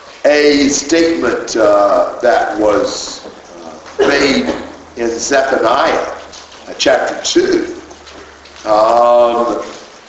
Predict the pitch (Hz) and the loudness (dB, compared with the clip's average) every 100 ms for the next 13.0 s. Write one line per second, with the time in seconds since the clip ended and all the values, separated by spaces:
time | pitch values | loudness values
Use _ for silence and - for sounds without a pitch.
0 | - 151 151 143 143 117 - - 120 - | 0 2 2 2 0 -2 -4 -6 -6 -4
1 | - 330 - - - - - - - - | 0 0 0 -4 -8 -16 -18 -20 -20 -20
2 | - - - - - - - - - - | -20 -20 -20 -20 -20 -20 -20 -18 -14 -14
3 | - - - - - - 95 101 131 131 | -16 -20 -18 -16 -16 -16 -14 -2 2 2
4 | - 156 151 147 139 131 117 139 - - | 2 2 2 2 2 2 0 0 0 -2
5 | - 151 143 120 123 123 120 - 113 98 | 2 4 4 2 0 0 0 -2 0 2
6 | 90 - - - - - - - 87 98 | 2 -2 -12 -16 -16 -16 -16 -16 -10 -8
7 | 101 120 123 - - - - - - - | -6 -6 -4 -4 -4 -8 -12 -18 -20 -20
8 | - 98 95 90 90 90 - 98 104 147 | -12 -8 -4 -4 -4 -8 -6 -4 -2 -2
9 | - - - - - - - - - - | -4 -8 -10 -10 -12 -16 -20 -20 -20 -20
10 | - 131 143 - - 160 220 185 180 - | -6 2 4 4 4 2 2 2 2 2
11 | 269 - - - - - - - - - | 0 -2 -8 -14 -14 -16 -20 -20 -20 -20
12 | - 147 233 277 - - - - - - | -8 0 2 2 2 2 0 0 -4 -6